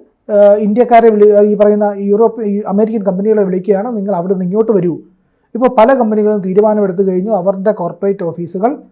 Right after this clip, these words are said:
രാജ്യത്തിന് പുറത്തേക്ക്, അമേരിക്കയ്ക്ക് പുറത്തേക്ക് കൊണ്ടുപോകാൻ. പല സ്റ്റേറ്റ് sec-, സ്റ്റേറ്റിന്റെ ഗവർണർമാരും, ആ, പ്ര-, ട്രംപിനോട് കലഹിച്ചുകൊണ്ടിരിക്കുകയാണ്.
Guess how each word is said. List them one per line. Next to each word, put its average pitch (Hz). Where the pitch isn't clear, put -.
രാജ്യത്തിന് 208
പുറത്തേക്ക്, 165
അമേരിക്കയ്ക്ക് 190
പുറത്തേക്ക് 160
കൊണ്ടുപോകാൻ. 156
പല 214
സ്റ്റേറ്റ് 226
sec-, 202
സ്റ്റേറ്റിന്റെ 214
ഗവർണർമാരും, 208
ആ, 180
പ്ര-, 175
ട്രംപിനോട് 196
കലഹിച്ചുകൊണ്ടിരിക്കുകയാണ്. 170